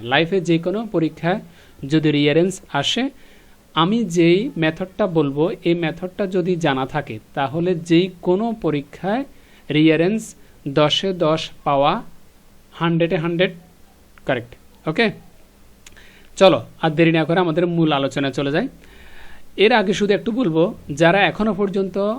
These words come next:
আমার চ্যানেলটা সাবস্ক্রাইব করো নাই, please do subscribe the channel, please। তো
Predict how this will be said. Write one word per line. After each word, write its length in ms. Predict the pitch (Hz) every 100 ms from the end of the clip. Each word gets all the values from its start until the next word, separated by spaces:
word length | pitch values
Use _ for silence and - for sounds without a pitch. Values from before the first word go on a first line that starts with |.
| - -
আমার 200 | 156 165
চ্যানেলটা 520 | 170 160 151 170 180
সাবস্ক্রাইব 520 | 170 170 156 - 170
করো 180 | 170 180
নাই, 180 | 185 214 202
please 280 | 190 220 220 - - - - 147
do 80 | 170
subscribe 520 | 170 170 156 - 151
the 100 | 143
channel, 360 | 139 147 127 110 -
please। 340 | 160 131 - - - - - - - - - -
তো 280 | 185 190